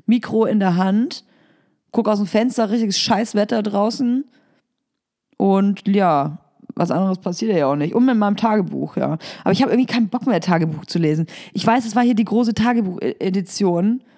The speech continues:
heute, aber ey, irgendwie gar keinen Bock da drauf. Ich wollte li-, ach ja, ich wollte über die Gäste reden. Äh, was kann ich denn verraten? Ich treffe mich, äh, nächste Woche mit, äh, Thomas Grabi-,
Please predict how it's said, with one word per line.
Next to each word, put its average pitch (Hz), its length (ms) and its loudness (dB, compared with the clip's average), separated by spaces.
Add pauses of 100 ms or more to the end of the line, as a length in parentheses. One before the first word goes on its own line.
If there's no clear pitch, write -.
(220)
heute, 190 380 0
aber 190 180 -2
ey, 196 220 0 (800)
irgendwie 214 300 2
gar 220 140 0
keinen 214 240 0
Bock 214 160 -6
da - 140 -2
drauf. 104 480 -4 (500)
Ich 196 100 -2
wollte 269 200 2
li-, 262 120 2
ach 240 140 -2
ja, 254 100 2
ich 220 100 -2
wollte 240 180 2
über 220 100 0
die 208 120 0
Gäste 185 380 -2
reden. 147 380 0 (760)
Äh, 202 600 2
was 202 220 -2
kann 226 120 2
ich 233 80 0
denn 214 140 0
verraten? 190 1000 -2 (520)
Ich - 140 -2
treffe 311 300 0
mich, - 520 -2
äh, 254 180 2
nächste 247 580 0
Woche 165 520 -2 (520)
mit, 220 500 0
äh, 226 280 2
Thomas 311 340 0
Grabi-, 247 580 -2